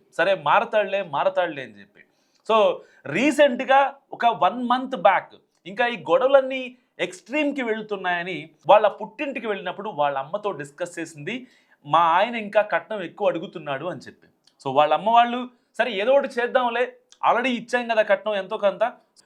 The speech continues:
ఉన్నది ఆయనకే కదా, ఎక్కడికి పోతుంది" అని చెప్పి వాళ్ళు కూడా సున్నితంగా మాట్లాడిన పరిస్థితి.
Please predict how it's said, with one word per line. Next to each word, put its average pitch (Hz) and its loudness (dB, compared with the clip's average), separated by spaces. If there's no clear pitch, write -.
ఉన్నది 240 0
ఆయనకే 226 2
కదా, 208 0
ఎక్కడికి 214 -4
పోతుంది" 196 -6
అని 190 0
చెప్పి 190 -6
వాళ్ళు 208 4
కూడా 214 -2
సున్నితంగా 190 -10
మాట్లాడిన 135 -6
పరిస్థితి. - -20